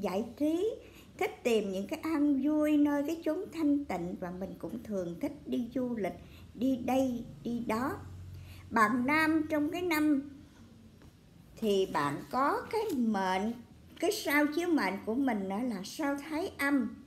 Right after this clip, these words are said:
và cái hạn là hạn Diêm Dương. Cái vận niên năm của mình đó là Kê Giáp Diên. Xét theo tuổi á,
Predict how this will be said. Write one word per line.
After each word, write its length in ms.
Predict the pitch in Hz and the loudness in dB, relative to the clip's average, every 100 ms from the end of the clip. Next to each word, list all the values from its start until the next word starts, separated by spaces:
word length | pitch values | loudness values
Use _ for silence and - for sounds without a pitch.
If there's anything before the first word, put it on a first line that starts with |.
| - - - | -20 -20 -4
và 200 | 202 202 | 0 0
cái 260 | 196 277 330 | 0 -4 -4
hạn 500 | 294 202 175 175 - - - | -6 -4 -2 -4 -6 -10 -14
là 120 | - 175 | -8 -8
hạn 380 | 190 165 190 202 | -8 -8 -6 -2
Diêm 300 | 269 262 233 | 0 0 0
Dương. 380 | 277 277 226 - - - - - - - - - - - - - - | 2 2 0 -8 -20 -20 -20 -20 -20 -20 -20 -20 -20 -20 -20 -20 -4
Cái 120 | 339 | -2
vận 460 | 440 254 214 226 285 | 2 2 2 4 4
niên 340 | 330 330 320 | 4 4 4
năm 280 | 320 320 302 | 6 4 4
của 100 | 302 | 2
mình 360 | 339 240 208 202 | 2 2 2 0
đó 140 | 254 | 0
là 220 | 311 202 196 - | 0 0 -4 -2
Kê 500 | 285 311 320 311 285 277 | 2 4 4 4 2 2
Giáp 240 | 330 440 - - | 0 -2 -8 -2
Diên. 480 | 262 320 170 - - - - - - - - - - - - - - - - - | 2 4 2 -4 -10 -20 -20 -20 -20 -20 -20 -20 -20 -20 -20 -20 -20 -20 -20 -8
Xét 320 | - 330 440 - | 0 2 2 0
theo 200 | 302 294 | 0 0
tuổi 280 | 240 202 247 | 0 2 2
á, 100 | 403 | 0